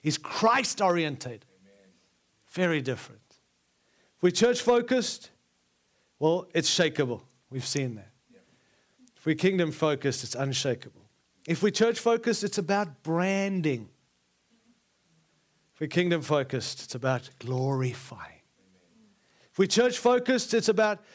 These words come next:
Speaker 1: we, we will always be under pressure. I mean, I've watched leaders, and if you're church-focused, you carry pressure. It's pressure to perform,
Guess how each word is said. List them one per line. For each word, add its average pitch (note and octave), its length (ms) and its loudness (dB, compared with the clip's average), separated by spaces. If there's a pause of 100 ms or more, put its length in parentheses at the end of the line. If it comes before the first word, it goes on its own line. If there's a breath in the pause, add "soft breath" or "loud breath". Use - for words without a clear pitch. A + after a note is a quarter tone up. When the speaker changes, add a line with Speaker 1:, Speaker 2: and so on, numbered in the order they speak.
Speaker 1:
we, G#3 180 4
we G3 140 4
will G3+ 80 4
always A3+ 320 2
be A#3+ 160 2
under B3 220 0
pressure. A#3 500 0
I D#3+ 80 2
mean, G#3+ 140 0
I've G#3 220 2
watched A#3 380 2
leaders, A3+ 440 2
and F3 160 0 (400 loud breath)
if F3 160 2
you're G3+ 80 2
church-focused, A3 760 2
you F3+ 80 0
carry G#3+ 320 0
pressure. G#3 320 0
It's C3 80 -6
pressure A3+ 380 0
to G3+ 120 2
perform, G#3 440 0